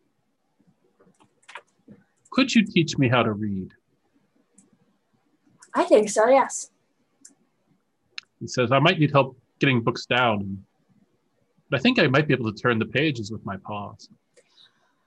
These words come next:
Speaker 2: Eighty-eight might be able to help us forge some type of tools that you can use.
Speaker 1: I will consider this.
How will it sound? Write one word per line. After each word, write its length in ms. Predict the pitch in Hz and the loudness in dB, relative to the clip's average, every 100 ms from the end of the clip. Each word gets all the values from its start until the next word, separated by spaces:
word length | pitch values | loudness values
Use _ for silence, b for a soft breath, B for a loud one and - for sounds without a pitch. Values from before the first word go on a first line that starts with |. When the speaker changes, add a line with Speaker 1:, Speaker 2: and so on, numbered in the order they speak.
| _ _ _ _ _ _ _ - - _ 247 | _ _ _ _ _ _ _ -20 -20 _ 2
Speaker 2:
Eighty-eight 520 | 254 277 277 294 202 | 2 2 2 2 4
might 220 | 196 190 | 2 4
be 200 | 202 196 | 4 6
able 240 | 190 185 185 | 4 4 2
to 160 | 190 | 0
help 240 | 196 185 180 | 0 -2 0
us 220 | 185 - | -2 -2
forge 280 | - 185 180 | 0 0 0
some 200 | - 175 | -10 -10
type 240 | 185 170 165 | -8 -6 -8
of 140 | - | -10
tools 540 | - - 180 156 - - | -18 -10 -8 -8 -12 -16
that 100 | - | -14
you 120 | 107 | -14
can 160 | - - _ - - | -14 -20 _ -20 -20
use. 280 | - - - _ _ _ _ _ _ _ _ _ _ _ _ _ _ _ _ _ _ _ _ _ _ _ _ _ _ _ _ _ _ _ _ _ _ _ _ - _ | -20 -20 -20 _ _ _ _ _ _ _ _ _ _ _ _ _ _ _ _ _ _ _ _ _ _ _ _ _ _ _ _ _ _ _ _ _ _ _ _ -20 _
Speaker 1:
I 100 | - | -6
will 100 | 165 | -4
consider 440 | 151 127 - 107 101 | -2 -4 -2 -4 -4
this. 420 | 98 101 _ | -6 -10 _